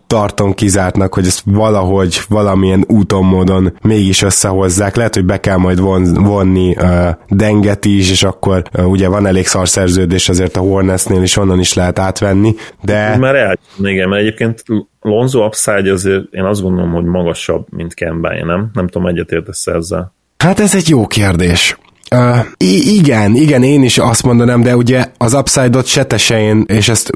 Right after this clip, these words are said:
Speaker 1: tényleg a hallgatóknak is mondom, hogy könnyű beleesni ebbe a hibába, én is százszor beleestem, szóval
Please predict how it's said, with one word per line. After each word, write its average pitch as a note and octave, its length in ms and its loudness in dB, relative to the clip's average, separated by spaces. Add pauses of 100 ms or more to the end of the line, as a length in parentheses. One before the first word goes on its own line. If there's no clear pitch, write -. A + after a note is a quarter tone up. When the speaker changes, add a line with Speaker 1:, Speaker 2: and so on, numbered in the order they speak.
Speaker 1:
tényleg A2+ 280 0
a G#2 40 0
hallgatóknak G2+ 580 0
is G2+ 140 0
mondom, G2+ 340 2
hogy G2+ 240 0 (280)
könnyű C#3 300 4
beleesni G2+ 560 2
ebbe F#2+ 160 2
a G2 40 2
hibába, G2 460 2
én G#2 160 2
is F#2+ 80 2
százszor F#2+ 440 0
beleestem, G2 500 0
szóval G#2+ 240 0